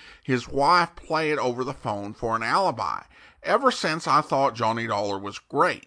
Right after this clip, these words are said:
but the Chesapeake story really bothered me. His persistence resulted in the murder of his friend, as well as the man who was supposedly killed in a boating accident. This happened after the man,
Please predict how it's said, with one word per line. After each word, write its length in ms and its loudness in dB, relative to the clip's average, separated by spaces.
but 160 -2
the 100 -2
Chesapeake 580 -6
story 380 0
really 300 -4
bothered 520 0
me. 260 -20
His 200 0
persistence 760 -2
resulted 560 -4
in 160 -4
the 80 -6
murder 460 2
of 220 0
his 120 -8
friend, 460 -2
as 240 -2
well 240 6
as 100 -8
the 80 0
man 460 -4
who 100 4
was 180 6
supposedly 720 0
killed 460 -2
in 180 -4
a 240 0
boating 460 0
accident. 500 -8
This 220 2
happened 540 0
after 340 -2
the 120 -2
man, 480 -4